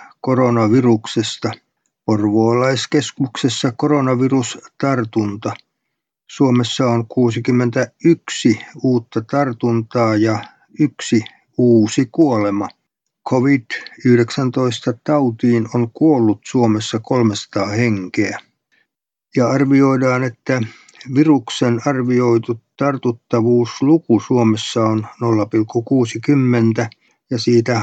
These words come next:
aina nollaan kahdeksaankymmeneenviiteen. Se tarkoittaa, että epidemia ei koko maan tasolla enää ole kasvussa. Jo noin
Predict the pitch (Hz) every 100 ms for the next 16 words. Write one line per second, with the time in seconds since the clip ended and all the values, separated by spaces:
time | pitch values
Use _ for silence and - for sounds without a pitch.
0 | 110 113 110 107 - 110 107 107 107 110
1 | - 110 104 - 117 113 120 127 135 156
2 | 113 - 110 113 - _ _ _ _ -
3 | - 120 120 117 120 110 - - 110 110
4 | 110 117 - 139 135 113 110 110 107 104
5 | _ _ _ - 123 107 - - 127 120
6 | 120 139 123 107 127 117 131 107 104 135
7 | 117 110 104 107 - _ _ _ 120 117
8 | 113 - 123 - 110 110 - - 117 -
9 | _ _ _ _ 139 131 135 135 135